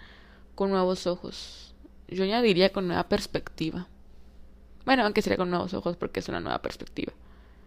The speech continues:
Está bien raro cuando te despides de una persona con planes de volverla a ver y luego te das cuenta de que esa fue la última vez y ni siquiera lo sabías. Siento que lo peor es cuando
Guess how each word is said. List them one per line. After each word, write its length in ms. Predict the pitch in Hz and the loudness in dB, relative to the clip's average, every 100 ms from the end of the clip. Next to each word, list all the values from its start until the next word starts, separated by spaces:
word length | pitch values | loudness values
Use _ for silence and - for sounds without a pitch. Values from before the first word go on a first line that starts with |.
| - - - - - - - - - - - - - - - - - - - - - - - - - - | -20 -20 -20 -20 -20 -20 -20 -20 -20 -20 -20 -20 -20 -20 -20 -12 -10 -8 -8 -10 -12 -14 -14 -14 -14 4
Está 280 | 226 - 208 | 6 8 10
bien 180 | 196 208 | 8 10
raro 200 | 220 247 | 8 8
cuando 200 | 262 247 | 6 4
te 140 | 247 | 6
despides 480 | 214 175 - 185 202 | 6 4 2 2 4
de 60 | 202 | 4
una 180 | 226 226 | 2 4
persona 440 | 180 190 196 214 | 4 4 0 -2
con 240 | - 190 | 0 -2
planes 340 | 180 180 185 202 | 2 2 2 2
de 60 | |
volverla 480 | 214 190 175 175 180 | 4 6 6 6 4
a 20 | |
ver 260 | 175 180 180 - - - | 4 4 0 -8 -16 -2
y 80 | 190 | 2
luego 240 | 180 190 | 6 4
te 140 | 196 | 4
das 240 | 196 190 - | 4 4 4
cuenta 480 | 220 214 202 202 196 | 0 0 2 2 2
de 160 | 190 | 0
que 140 | 180 180 | 0 -2
esa 200 | 185 180 | 0 2
fue 160 | 190 | 6
la 60 | 185 | 6
última 400 | 175 208 190 175 | 4 -2 0 0
vez 340 | 185 208 202 | 2 0 0
y 80 | 208 | -2
ni 80 | 202 | -2
siquiera 380 | 190 - - 98 | -4 -2 0 2
lo 100 | 196 | 0
sabías. 680 | 104 - 69 - - - - - - - - - - - - - - - - | -2 -2 -4 -6 -10 -14 -20 -20 -20 -20 -20 -20 -20 -20 -20 -20 -20 -20 -18
Siento 320 | - 190 190 233 | 0 2 4 6
que 80 | |
lo 180 | 269 262 | 6 6
peor 220 | 190 175 | 10 10
es 80 | 202 | 10
cuando 400 | 269 262 202 - | 6 6 4 2